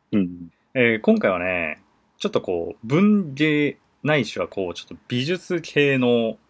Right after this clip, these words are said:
Speaker 2: 話
Speaker 1: おー。
Speaker 2: かな、お互いに。
Speaker 1: いいですね。アーテイメントですね。
Speaker 2: そうね、アートということで。えー、まずね、じゃあ、ちょっと早速やっていこうかなと思うんだけど、
Speaker 1: はい。
Speaker 2: まず俺から。
Speaker 1: はい。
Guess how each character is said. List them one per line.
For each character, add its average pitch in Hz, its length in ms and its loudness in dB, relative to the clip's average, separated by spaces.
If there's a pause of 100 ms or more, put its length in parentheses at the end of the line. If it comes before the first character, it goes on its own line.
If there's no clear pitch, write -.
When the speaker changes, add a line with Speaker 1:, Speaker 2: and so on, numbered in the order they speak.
(200)
Speaker 2:
話 - 440 -4 (340)
Speaker 1:
お 87 380 -2
ー。 - 20 -10
Speaker 2:
か 80 80 -8
な、 85 160 -8 (380)
お 110 80 -8
互 87 240 -6
い - 20 -14
に。 78 100 -18 (280)
Speaker 1:
い 95 100 2
い 76 40 0
で 76 100 -4
す - 120 -10
ね。 82 220 -8 (320)
ア 95 140 2
ー - 20 -4
テ - 160 2
イ 87 60 4
メ 73 80 -2
ン 76 60 -10
ト - 40 -6
で - 120 0
す - 120 -6
ね。 78 320 -4 (220)
Speaker 2:
そ 113 180 -2
う - 20 -2
ね、 90 200 -6
ア 113 180 0
ー 95 80 -6
ト - 80 -14
と - 80 -12
い 90 60 -8
う - 20 -10
こ 90 80 -10
と 85 140 -16
で。 78 120 -10 (180)
え 87 840 -6
ー、 - 140 -14
ま 175 80 0
ず 127 100 -6
ね、 90 280 -6
じ 95 80 -4
ゃ 82 160 -4
あ、 78 100 -14 (300)
ち - 80 -14
ょ - 20 -6
っ - 60 -6
と 113 80 0
早 - 0 -
速 117 200 -2
や 110 60 0
っ - 20 -8
て 120 60 -4
い - 20 -4
こ 113 60 -2
う 104 40 0
か 92 40 -2
な 82 100 -6
と 80 60 -10
思 92 100 -10
う 87 40 -10
ん - 20 -10
だ - 20 -12
け 85 60 -14
ど、 90 280 -6 (380)
Speaker 1:
は 113 120 4
い。 - 100 -6 (240)
Speaker 2:
ま 160 140 -4
ず 120 80 0
俺 101 160 0
か 101 80 -2
ら。 92 220 -2 (380)
Speaker 1:
は 120 80 2
い。 117 80 0